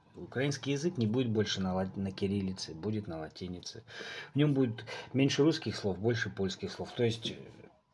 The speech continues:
как это понимать? Что касается самого украинского языка, у-, украинский язык — это язык селян.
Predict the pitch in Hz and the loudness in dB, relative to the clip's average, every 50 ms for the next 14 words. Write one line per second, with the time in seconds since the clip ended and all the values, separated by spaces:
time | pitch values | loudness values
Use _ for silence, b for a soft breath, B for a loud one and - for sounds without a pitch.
0 | _ _ - - 156 156 - 117 110 110 - - - 90 92 98 107 113 101 92 | _ _ -6 -4 -4 -4 -4 -6 -8 -8 -10 -10 -8 -6 -2 0 0 0 0 -2
1 | - - _ _ _ _ - - - - B B B B B B B B B B | -4 -10 _ _ _ _ -20 -20 -20 -20 B B B B B B B B B B
2 | _ _ _ _ _ _ _ - 127 113 107 101 - - - 120 113 - 123 113 | _ _ _ _ _ _ _ -12 -10 -8 -6 -6 -6 -4 -4 -4 0 0 0 2
3 | - 143 131 123 117 117 - - 113 - - 113 110 113 117 113 117 113 110 113 | 2 2 2 2 0 0 -2 -2 -4 -2 0 2 2 4 4 4 4 4 4 2
4 | 120 113 110 107 104 - - 104 107 107 107 104 107 104 - 135 135 123 110 92 | 2 2 2 2 0 -2 0 2 2 2 2 0 -2 -2 0 0 2 2 2 0
5 | - 101 120 123 110 98 92 - - 110 110 110 113 113 113 - - - 107 107 | -2 -6 -10 -8 -8 -8 -8 -6 -4 -2 0 0 0 -2 -2 -4 -6 -2 -2 -2
6 | 107 107 147 143 147 - 95 101 98 98 98 98 95 117 113 113 - - - 104 | -2 -2 -4 -6 -4 -4 -2 0 0 0 0 -2 -2 -2 -4 -4 -4 -4 -2 0
7 | 95 95 90 82 76 101 104 - - | 0 0 0 -2 -4 -8 -12 -14 -16